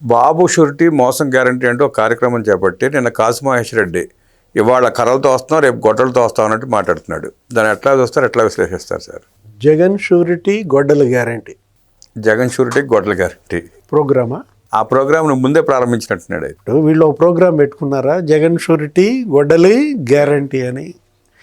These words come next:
Speaker 2: అంటే, ఇవాళ కర్రలతో వస్తాం, రేపు గొడ్డళ్లతో వస్తాం అంటే ఏంటి అసలు ఆ కాసు మహేష్ రెడ్డి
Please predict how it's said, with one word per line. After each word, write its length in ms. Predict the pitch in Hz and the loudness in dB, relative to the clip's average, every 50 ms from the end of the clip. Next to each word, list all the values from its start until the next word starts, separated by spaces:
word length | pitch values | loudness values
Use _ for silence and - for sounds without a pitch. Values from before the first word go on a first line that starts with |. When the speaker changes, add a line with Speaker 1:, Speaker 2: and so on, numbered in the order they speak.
| - - - _ _ _ _ _ _ | -20 -20 -20 _ _ _ _ _ _
Speaker 2:
అంటే, 400 | _ - 170 160 156 175 196 214 | _ 2 4 4 6 4 4 4
ఇవాళ 300 | 190 165 165 170 175 170 | 4 4 4 4 4 2
కర్రలతో 580 | 170 170 170 165 170 180 180 180 175 190 185 175 | 2 2 0 2 2 2 2 2 2 4 4 4
వస్తాం, 520 | 175 165 - - - 175 175 185 190 180 | 4 2 0 -2 -2 -2 0 0 -2 -2
రేపు 440 | 156 147 147 151 143 143 135 117 104 117 | 0 2 2 2 2 0 -4 -4 -2 0
గొడ్డళ్లతో 680 | 120 131 131 131 151 160 160 160 156 - - 156 147 143 | 0 0 2 2 2 2 2 2 2 2 2 2 2 0
వస్తాం 380 | 135 - - - - 143 143 | -2 -4 -6 -8 -6 -6 -4
అంటే 460 | 135 123 123 120 - 123 135 147 160 147 | -4 -6 -8 -8 -8 -6 -6 -6 -6 -4
ఏంటి 320 | 139 165 202 220 208 226 | -2 -2 -2 -2 -2 -4
అసలు 260 | 185 - - 180 175 | -4 -2 -2 -2 -2
ఆ 100 | 175 170 | -2 -2
కాసు 440 | 165 - - - 135 147 147 - 170 | -4 -4 -4 -2 -2 -2 -2 -2 -2
మహేష్ 440 | 156 143 135 120 160 170 156 - - - | -4 -4 -2 -2 -2 -2 -2 -4 -6 -6
రెడ్డి 640 | 160 151 151 160 160 156 135 110 110 143 185 113 | -6 -4 -2 -2 -2 -2 -4 -4 -6 -8 -10 -10